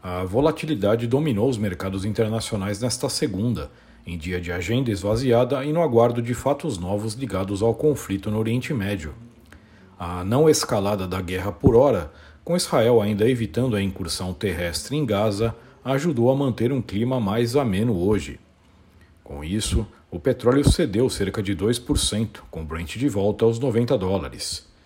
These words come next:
Isso ajudou a esfriar a pressão nos yields dos Treasuries após a taxa de dez anos alcançar cinco por cento pela manhã.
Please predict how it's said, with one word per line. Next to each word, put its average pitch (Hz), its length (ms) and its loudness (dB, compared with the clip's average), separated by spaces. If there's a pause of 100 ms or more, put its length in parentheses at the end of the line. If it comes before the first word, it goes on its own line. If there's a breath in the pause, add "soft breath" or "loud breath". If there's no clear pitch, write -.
(360 soft breath)
Isso - 240 0
ajudou 131 380 6
a 151 40 8
esfriar 127 440 4
a 98 80 4
pressão 104 540 -2
nos 110 240 0
yields 131 280 0
dos 139 200 0
Treasuries 87 580 2
após 170 300 0
a 175 80 2
taxa 160 260 0
de 151 100 -2
dez 123 360 2
anos 120 180 0
alcançar 127 540 0
cinco - 340 -4
por 139 180 -6
cento - 360 -6
pela 113 200 2
manhã. 92 300 0